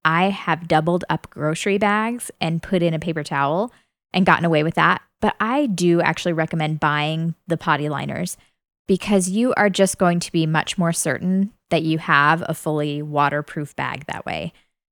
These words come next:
which is especially important if you don't have a trash can immediately available. I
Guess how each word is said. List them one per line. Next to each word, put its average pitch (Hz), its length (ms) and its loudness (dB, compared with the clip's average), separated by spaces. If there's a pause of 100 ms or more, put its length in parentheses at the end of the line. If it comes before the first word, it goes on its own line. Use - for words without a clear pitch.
which 185 160 0
is 170 100 0
especially 175 600 2
important 156 600 -2
if - 140 -6
you 170 140 0
don't 185 300 2
have 165 220 -2
a 143 60 -2
trash - 460 -2
can 220 280 0
immediately 156 460 -2
available. - 480 -4 (1080)
I 320 260 2